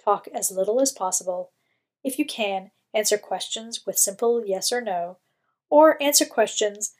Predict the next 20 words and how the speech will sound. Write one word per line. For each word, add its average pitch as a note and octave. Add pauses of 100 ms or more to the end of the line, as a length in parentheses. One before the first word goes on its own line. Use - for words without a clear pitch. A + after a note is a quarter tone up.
(140)
by -
asking B3+
a F#3
question. - (760)
A G#3+
lot G#3+
of B3+
questions A#3
that A3
you A3
will G#3
be G#3
asked G3 (340)
are A#3
attached C#4+
to C#4+
possible C4
fees G3+
and G3
add-ons. G#3